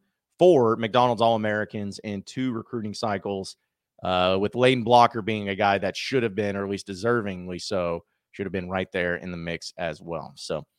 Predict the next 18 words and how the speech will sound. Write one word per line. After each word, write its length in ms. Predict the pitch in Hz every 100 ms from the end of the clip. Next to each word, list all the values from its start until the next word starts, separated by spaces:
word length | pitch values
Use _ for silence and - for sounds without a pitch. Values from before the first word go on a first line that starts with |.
| _
that's 160 | 156 -
big. 380 | 160 165 90 -
Just 160 | 113 -
gotta 160 | 143
keep 220 | 131 135 127
that 220 | 123 98
going. 380 | 110 113 131 113
We 120 | 104
know 240 | 113 120
that, 320 | 113 110 107 - _ _ _ -
uh, 320 | 101 101 98
in 100 | 101
the 80 | 104
next 320 | 101 110 -
year 200 | 113 110
for 120 | 110 104
twenty 300 | - 117 110
twenty-four, 840 | 117 101 87 - 117 95 85 85